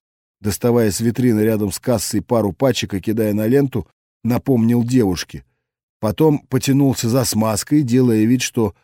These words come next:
обдумываю необходимость этой покупки. «Как считаешь, брать?» Я повертел перед носом девочки лубрикантом,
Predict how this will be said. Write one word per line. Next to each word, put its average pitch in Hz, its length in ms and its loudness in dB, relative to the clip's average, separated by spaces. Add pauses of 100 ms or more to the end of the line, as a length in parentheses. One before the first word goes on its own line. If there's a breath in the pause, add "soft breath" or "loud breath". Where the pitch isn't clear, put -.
обдумываю 117 760 2
необходимость 120 840 0
этой 98 220 -2
покупки. - 640 -8 (600)
«Как 165 180 0
считаешь, 113 500 0
брать?» 156 500 0 (500)
Я 110 180 -2
повертел 123 540 0
перед 117 240 0
носом 113 440 -2 (120)
девочки 120 520 0
лубрикантом, 113 920 0